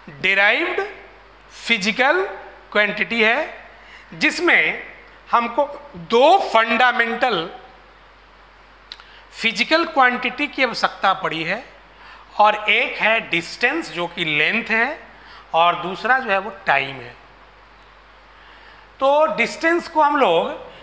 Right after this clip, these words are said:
length कहते हैं, और जब length है तो इस लेंथ को हम लोग capital L से represent करते हैं।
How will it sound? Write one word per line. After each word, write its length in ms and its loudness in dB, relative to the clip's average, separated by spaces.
length 500 2
कहते 300 2
हैं, 380 2
और 140 2
जब 140 4
length 340 4
है 500 2
तो 60 0
इस 200 -2
लेंथ 340 2
को 240 0
हम 180 2
लोग 240 0
capital 560 0
L 300 2
से 180 0
represent 560 -6
करते 320 -12
हैं। 140 -14